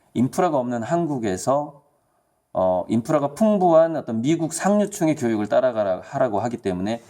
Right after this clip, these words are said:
현실적으로 방법을 현실에서 찾을 수가 없고, 이 사람이 시킨 대로 했을 경우에는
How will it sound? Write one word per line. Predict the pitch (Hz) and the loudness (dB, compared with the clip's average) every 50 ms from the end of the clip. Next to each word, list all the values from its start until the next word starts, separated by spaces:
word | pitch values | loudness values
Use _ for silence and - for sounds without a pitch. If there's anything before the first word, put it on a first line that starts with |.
| - - - | -20 -16 -6
현실적으로 | - - 214 202 208 190 - 170 143 131 | 0 2 2 2 0 -2 -2 -2 -2 -2
방법을 | - - 104 110 123 156 160 143 123 | -4 -4 -2 0 2 2 0 0 0
현실에서 | 131 127 120 113 110 98 87 - | -2 -2 -2 -2 -6 -8 -8 -10
찾을 | - - 139 139 127 | -8 -6 -6 -6 -6
수가 | - - 107 95 92 | -6 -8 -6 -6 -4
없고, | 82 - - - - 82 76 71 - _ _ _ _ _ _ _ _ _ _ _ _ _ _ _ _ _ _ _ _ _ _ _ _ _ _ _ _ _ _ _ _ _ _ _ | -6 -6 -8 -12 -12 -12 -12 -12 -16 _ _ _ _ _ _ _ _ _ _ _ _ _ _ _ _ _ _ _ _ _ _ _ _ _ _ _ _ _ _ _ _ _ _ _
이 | - 123 | -6 0
사람이 | 123 175 175 175 160 | 2 2 2 2 0
시킨 | 147 - - 190 180 | -2 -4 -2 -2 0
대로 | 165 165 156 151 156 156 147 139 123 117 113 113 - - - - - - _ _ _ _ _ - _ _ _ _ _ _ _ _ - - | 2 0 2 2 0 0 0 0 0 -2 -2 -4 -6 -8 -10 -12 -18 -20 _ _ _ _ _ -20 _ _ _ _ _ _ _ _ -2 0
했을 | 214 214 208 208 180 | 0 0 0 -2 0
경우에는 | - 135 117 107 98 95 90 98 110 117 104 85 78 - | 0 0 0 0 0 -2 -2 -2 -2 -2 -2 -4 -6 -10